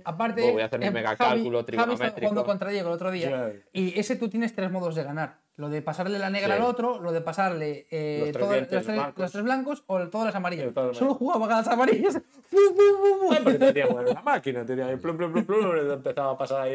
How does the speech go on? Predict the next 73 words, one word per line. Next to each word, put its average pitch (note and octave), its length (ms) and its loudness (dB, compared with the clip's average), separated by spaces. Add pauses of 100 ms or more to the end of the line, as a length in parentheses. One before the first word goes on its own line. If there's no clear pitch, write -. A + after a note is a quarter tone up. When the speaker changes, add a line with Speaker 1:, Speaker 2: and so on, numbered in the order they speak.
(120)
Speaker 3:
era C#3 160 -4
como C3 280 -2
pelotear B2+ 520 -2
ahí B2+ 160 -2
al B2 100 -2
fondo C3 220 -6
de C3+ 60 -6
pista, B2+ 340 -4
Speaker 2:
Sí. C3 80 -4
Speaker 3:
estaba C3 220 -2
ahí C3 160 -2
todo C3 140 -2
el B2 40 -6
rato C3 240 -4
devolviendo C#3 420 -2
cosas, D#3 320 -6
Speaker 1:
Sí, D3 100 -8
Speaker 3:
pero C3+ 120 -2
Speaker 1:
sí, C4+ 60 -4
Speaker 3:
se G#3+ 140 -6
Speaker 1:
sí, F#3+ 40 -4
Speaker 3:
me F3+ 80 -6
Speaker 1:
sí. C#3+ 60 -6
Speaker 3:
acumulaba. D3 340 -6 (300)
Speaker 1:
Está, A3 320 -4
está G#3+ 140 -4
muy F#3+ 120 -4
divertido. B2+ 380 -8
A - 20 -14
mí F3 100 -6
esos G3 160 -6
juegos F#3+ 240 -4
me D3+ 80 -6
gustan C#3 280 -8
mucho. B2 160 -16
Speaker 3:
Sí, C3 80 -6
Speaker 1:
Te G#2 180 -6
lo D3 120 -4
Speaker 3:
hombre, D#3+ 160 0
Speaker 1:
pasas G3 100 -4
Speaker 3:
no E3 140 0
Speaker 1:
fenomenal. D#3 260 0
Speaker 3:
diría C#3+ 360 0
igual C#3+ 420 -4 (100)
súper D3 320 -4
divertido, C#3+ 340 -6
no B2 80 -6
te C#3 80 -4
va B2 80 -6
a - 40 -8
funcionar B2+ 360 -8
siempre, C#3+ 400 -12
pero G#2+ 340 -8
en A#2 120 -10
un C3+ 80 -10
momento A2 340 -8
que G#2+ 380 -12
estás A2 300 -12
esperando A#2+ 360 -10
por A2 160 -8
alguien F#2+ 320 -12
y A2 80 -10
te G#2+ 100 -14
lo G2+ 120 -10
sacas, A2+ 340 -10
además A2+ 240 -12
que - 100 -16
eso C3 160 -12
sí G#2 140 -16
que G#2+ 100 -16
tiene G#2 160 -14
un G#2 60 -14
despliegue A#2 640 -12